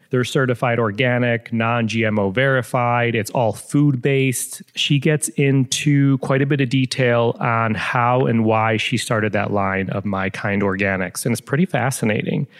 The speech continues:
And then for next week's Just the Plate episode,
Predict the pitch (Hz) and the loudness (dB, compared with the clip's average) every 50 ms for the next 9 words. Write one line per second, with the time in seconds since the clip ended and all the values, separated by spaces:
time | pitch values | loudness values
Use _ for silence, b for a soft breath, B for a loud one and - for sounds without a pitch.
0 | B B B 165 156 170 190 190 170 - - 165 151 143 143 147 165 170 - - | B B B 0 2 2 2 2 0 0 0 0 2 2 2 2 2 0 -2 -4
1 | - - 147 135 139 135 135 131 - - - - - - 151 147 143 - - - | -2 -2 0 2 2 2 0 -2 -2 -4 -8 -8 -4 -2 -2 0 0 0 -2 -2
2 | 143 - - 147 127 120 117 147 120 107 - 113 107 - - 123 110 107 107 110 | -2 -2 0 0 0 0 0 0 -2 -2 -2 -4 -4 -4 -2 0 2 2 2 2
3 | 107 107 | 0 -2